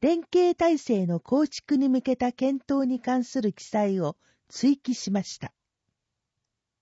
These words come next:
問い合わせ先、防災課防災計画係、電話三六四七九五八四、ファックス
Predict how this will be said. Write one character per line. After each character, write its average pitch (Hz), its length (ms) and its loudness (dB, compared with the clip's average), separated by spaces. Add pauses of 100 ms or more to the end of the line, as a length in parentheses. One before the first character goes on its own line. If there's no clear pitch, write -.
(400)
問 302 220 6
い 320 60 4
合 302 60 4
わ 285 140 2
せ 262 140 -2
先、 - 440 -6 (560)
防 330 220 6
災 330 260 0
課 - 320 -4 (140)
防 277 240 2
災 320 320 4
計 269 260 6
画 262 300 -2
係、 180 440 -4 (540)
電 262 300 4
話 233 180 0 (360)
三 349 360 2
六 349 240 2
四 226 320 4
七 180 300 0 (400)
九 339 300 8
五 294 260 4
八 - 340 -6
四、 185 260 0 (800)
フ 302 100 0
ァ - 20 4
ッ - 40 -8
ク - 100 -16
ス - 280 -8